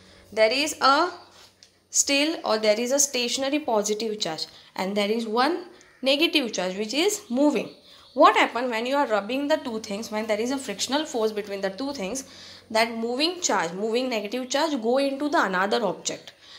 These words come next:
and that is why that another object becomes negatively charged, and this object which gives out its negative charge becomes positive. Okay, so just now you have seen the experiment also.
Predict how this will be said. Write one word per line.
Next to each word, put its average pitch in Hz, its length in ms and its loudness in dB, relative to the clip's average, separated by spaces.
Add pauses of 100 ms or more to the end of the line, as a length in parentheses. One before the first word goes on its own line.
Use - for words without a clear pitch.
(140)
and 185 160 -4
that 196 160 -2
is 269 100 -4
why 285 200 2
that 240 200 4
another 226 400 2
object 240 340 0
becomes 208 380 -4
negatively 269 500 0
charged, 185 380 -2 (380)
and 220 200 0
this 370 220 2
object 214 420 2
which 233 200 -4 (160)
gives 320 320 0
out 311 280 6
its 277 140 -2
negative 202 460 -2
charge 294 240 -2 (280)
becomes 240 480 0 (460)
positive. - 640 -2 (340)
Okay, - 240 -2 (1080)
so 359 400 2 (140)
just 247 180 2
now 269 140 2
you 294 120 4
have 302 140 2
seen 294 260 2
the 311 100 4
experiment 262 600 0
also. 233 380 -4